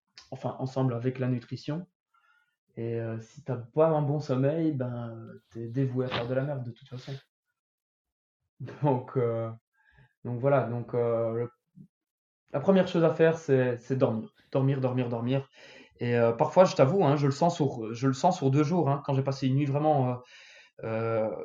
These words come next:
à sortir, euh, trois ou quatre fois sur la nuit. Parce que quand tu sors, ben voilà, t'es parti pour une, pour une demi-heure, trois quarts d'heure, mais parfois une heure et demie, deux heures quand t'as une réanimation.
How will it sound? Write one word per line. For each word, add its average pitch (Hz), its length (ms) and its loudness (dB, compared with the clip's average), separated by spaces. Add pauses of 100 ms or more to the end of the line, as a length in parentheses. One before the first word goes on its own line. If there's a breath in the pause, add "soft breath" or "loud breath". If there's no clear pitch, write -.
(460)
à 127 80 -4
sortir, 139 500 0
euh, 117 240 2
trois 156 220 0
ou - 20 4
quatre 143 180 0
fois 143 120 2
sur 135 140 -4
la 123 140 4
nuit. 180 340 2 (420 soft breath)
Parce 127 120 -4
que - 80 -20
quand 131 120 -4
tu 131 160 -6
sors, 170 300 4
ben 123 100 4
voilà, 147 180 4
t'es 135 120 -2
parti 131 260 -8
pour 135 180 -2
une, 139 380 0
pour 135 120 -2
une 147 60 2
demi-heure, 151 340 6
trois 143 180 2
quarts 139 160 2
d'heure, 147 200 8
mais 135 100 4
parfois 135 340 2
une 135 100 4
heure 135 140 4
et 135 40 4
demie, 139 160 2
deux 131 220 0
heures 185 140 2
quand 135 120 -4
t'as 131 100 -4
une 123 100 -2
réanimation. 127 720 -2